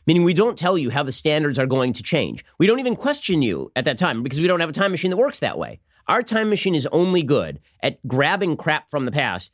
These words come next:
and bringing it to the now. It is not good at going back and talking to you in the then. So we have no idea what was in Justin Trudeau's mind when he dressed up as Harry Belafonte. We have no idea what was in Justin Trudeau's mind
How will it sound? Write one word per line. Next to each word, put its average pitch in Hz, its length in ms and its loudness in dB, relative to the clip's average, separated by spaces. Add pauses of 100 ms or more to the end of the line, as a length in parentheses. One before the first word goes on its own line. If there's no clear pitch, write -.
(120)
and 131 180 2
bringing 147 280 2
it 123 100 -2
to 117 100 -8
the 117 80 0
now. 101 360 -2 (120)
It 131 120 0
is 127 100 2
not 175 300 0
good 104 240 -2
at 127 100 -2
going 147 240 2
back 139 220 -2
and 135 100 -6
talking 175 380 -2
to 135 120 -4
you 123 160 2
in 135 140 0
the 127 80 2
then. 104 320 0 (220)
So 180 100 -2
we 226 60 6
have 254 80 2
no 262 120 2
idea 254 280 0
what 196 100 2
was 135 140 -2
in 117 80 0
Justin 117 280 -4
Trudeau's 107 320 -2
mind 69 300 -2
when 110 140 0
he 110 60 4
dressed 117 220 -2
up 104 120 -4
as 95 80 -8
Harry 110 180 0
Belafonte. 101 560 -2
We 110 80 0
have 160 100 4
no 202 140 2
idea 196 280 0
what 147 140 2
was 135 140 -2
in 147 80 0
Justin 135 280 -2
Trudeau's 135 280 -2
mind 127 240 0